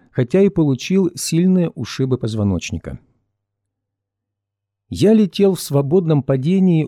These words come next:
около тысячи метров. И, честно говоря, не думал ни о Боге, ни о чём-то другом. Я пытался спастись,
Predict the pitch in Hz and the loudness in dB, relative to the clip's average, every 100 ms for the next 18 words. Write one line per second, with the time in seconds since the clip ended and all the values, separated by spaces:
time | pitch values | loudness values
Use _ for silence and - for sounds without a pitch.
0 | - 175 185 156 143 - 156 151 139 - | -4 -6 -2 -2 -2 -2 -6 -4 -4 -2
1 | 127 127 107 - 71 _ _ _ _ _ | 2 2 0 -6 -16 _ _ _ _ _
2 | _ _ _ - 95 - 202 190 180 160 | _ _ _ -14 -8 0 0 2 0 2
3 | 156 143 104 69 _ _ _ _ _ _ | 2 0 -4 -8 _ _ _ _ _ _
4 | _ _ 107 165 156 202 175 139 147 185 | _ _ -2 0 2 4 4 4 4 4
5 | 170 135 143 127 120 _ _ _ _ 113 | 2 2 0 0 -6 _ _ _ _ 0
6 | 127 117 - 143 131 120 113 110 87 69 | 2 2 0 -2 -2 -4 -2 -2 -4 -6
7 | _ _ _ _ _ _ _ _ - 95 | _ _ _ _ _ _ _ _ -10 -2
8 | 180 196 165 170 170 - 160 - 143 - | 0 0 -2 -2 -2 -2 -6 -2 -4 -4
9 | 123 92 - | -6 -8 -8